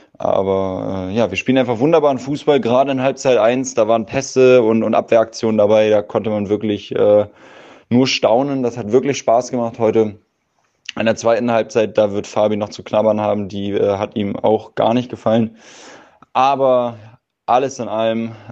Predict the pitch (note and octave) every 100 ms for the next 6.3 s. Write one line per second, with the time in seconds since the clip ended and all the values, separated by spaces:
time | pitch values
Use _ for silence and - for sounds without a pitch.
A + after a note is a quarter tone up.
0 | - A2 G#2+ G2 G#2 G#2+ - G#2+ G#2 -
1 | G2 G#2 G2+ G2+ G2+ - G2 G2 - _
2 | _ _ - - - G#2 G2+ G2 F#2+ -
3 | C#3 C#3 - A2 A2+ A2+ G#2+ G#2 G2+ G2
4 | B2+ - G2+ G#2 G2+ G2+ G2+ F#2+ G2 F#2+
5 | G2 B2 C#3 C3+ C3 B2 A#2+ A#2+ B2 A#2+
6 | G#2+ G#2+